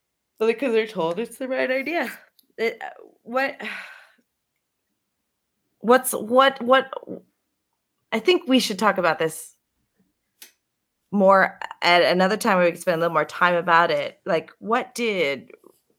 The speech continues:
the, the gr-, the way Russia has impacted the many different generations, not just our generation, but, you know,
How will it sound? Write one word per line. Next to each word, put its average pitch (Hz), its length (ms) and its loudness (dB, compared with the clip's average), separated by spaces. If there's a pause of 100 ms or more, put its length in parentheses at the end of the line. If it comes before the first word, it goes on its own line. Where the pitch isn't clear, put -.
(260)
the, 214 160 6
the 185 200 -2
gr-, 175 340 -8
the 190 140 -6
way 233 340 -2
Russia 208 320 -4
has 185 160 -6
impacted 160 720 -4
the 160 280 0
many 165 440 -2
different 151 340 -10
generations, - 920 -12
not 180 220 0
just 190 260 -12
our 147 180 0
generation, 123 680 -12 (540)
but, 139 300 -2 (800)
you 180 140 -6
know, 135 160 -4